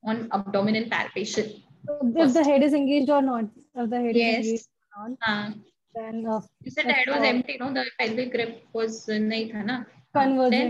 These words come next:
Speaker 1: then?
Speaker 2: so, he-, uh, cervical dilatation.
Speaker 1: On abdominal, what else will you see?
Speaker 2: Okay. Uh, head engaged or not. Uterine contraction felt.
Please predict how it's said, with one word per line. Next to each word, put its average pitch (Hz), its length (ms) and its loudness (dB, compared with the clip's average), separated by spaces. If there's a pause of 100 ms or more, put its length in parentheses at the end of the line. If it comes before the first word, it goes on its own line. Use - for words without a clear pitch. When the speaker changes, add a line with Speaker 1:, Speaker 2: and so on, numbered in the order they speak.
Speaker 1:
then? 226 120 -8
Speaker 2:
so, 220 260 -10 (680)
he-, 247 160 0 (120)
uh, 220 160 2
cervical 240 680 0 (460)
dilatation. 220 840 -6 (160)
Speaker 1:
On 277 280 4
abdominal, 208 580 -2
what 202 260 -4
else 220 200 -4
will 202 200 -4
you 214 80 -6
see? 220 220 -6 (720)
Speaker 2:
Okay. 208 400 -4 (1160)
Uh, 226 280 -4 (260)
head 226 220 -4
engaged 226 460 -4
or - 100 -4
not. 226 160 -6 (100)
Uterine 254 460 2
contraction 247 720 -2
felt. 233 300 -4